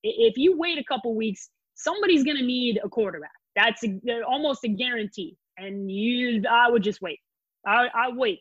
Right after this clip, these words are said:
and try and make a move. 'Cause then, as Jake said, if Carson Wentz ain't suiting up for week three, he might be offering you Kareem Hunt and a,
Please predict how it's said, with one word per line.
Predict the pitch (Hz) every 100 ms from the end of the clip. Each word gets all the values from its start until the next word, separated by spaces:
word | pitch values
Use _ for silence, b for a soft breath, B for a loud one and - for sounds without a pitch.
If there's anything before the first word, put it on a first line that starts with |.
| -
and | 185
try | 220
and | 202
make | 202 190
a |
move. | 202 185 -
'Cause | 208
then, | 220 214 B B B
as | 247 226
Jake | 285 262
said, | - 381
if | 220 -
Carson | 294 - 254
Wentz | 320 339
ain't | 262 226
suiting | - 262 254
up | 403
for | -
week | 233 233 202
three, | 247
he | 269
might | 311 277
be | 254
offering | 247 247 254 240
you | 240
Kareem | 262 254 254
Hunt | 247 262
and | 262 349
a, | 233